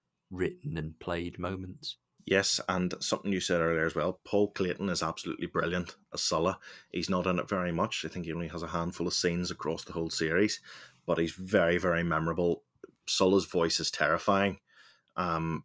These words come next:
Speaker 2: but he absolutely puts over the power that he holds and the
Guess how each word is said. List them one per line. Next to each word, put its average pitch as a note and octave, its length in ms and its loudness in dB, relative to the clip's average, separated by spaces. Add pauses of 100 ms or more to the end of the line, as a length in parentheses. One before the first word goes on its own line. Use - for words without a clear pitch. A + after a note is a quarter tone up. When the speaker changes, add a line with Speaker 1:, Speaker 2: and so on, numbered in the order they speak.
Speaker 2:
but F2 100 0
he E2+ 80 2
absolutely E2 500 0
puts - 280 -8
over F2 180 -4
the D#2+ 80 -10
power E2 480 2
that E2 140 -2
he D#2 80 2
holds E2 580 -2
and D#2 400 -4 (140)
the D#2+ 440 -2